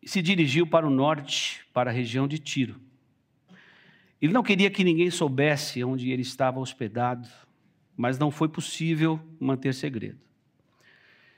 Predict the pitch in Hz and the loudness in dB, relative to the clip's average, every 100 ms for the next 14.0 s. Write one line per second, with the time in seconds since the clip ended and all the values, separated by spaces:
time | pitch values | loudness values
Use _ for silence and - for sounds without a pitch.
0 | _ 151 190 175 170 190 196 151 147 156 | _ 2 4 4 4 4 0 -2 2 2
1 | 147 135 151 165 127 113 - 127 117 151 | 4 4 4 2 0 -2 -8 -12 -6 -2
2 | 147 131 127 139 135 135 131 123 131 135 | 0 0 0 -2 0 0 2 2 2 2
3 | 123 117 143 170 185 - - _ _ _ | 0 0 0 0 -4 -10 -20 _ _ _
4 | _ _ _ _ 135 139 185 214 214 - | _ _ _ _ 4 4 4 0 -2 -4
5 | - 123 117 - - - _ _ _ _ | 0 0 -2 -10 -14 -18 _ _ _ _
6 | _ _ _ 143 151 190 165 139 151 143 | _ _ _ 0 2 2 2 2 2 0
7 | - 135 131 143 - 123 139 139 135 135 | 0 0 -2 -4 -6 -2 0 0 -2 -4
8 | 131 135 127 117 - 131 131 131 139 131 | -2 -2 -2 -6 -2 0 0 -2 -6 -8
9 | - 170 208 - 151 139 127 - - _ | -8 -2 -2 2 2 2 -2 -8 -20 _
10 | _ _ _ _ _ _ _ _ _ 135 | _ _ _ _ _ _ _ _ _ 2
11 | 156 180 202 190 160 185 170 127 113 - | 4 2 2 4 4 4 2 0 -4 -8
12 | 120 127 127 127 123 127 - 127 - 123 | -4 0 0 2 0 -2 -6 -8 -2 -2
13 | 120 - 127 123 120 139 143 123 113 | -2 -4 -4 -2 0 2 2 2 -2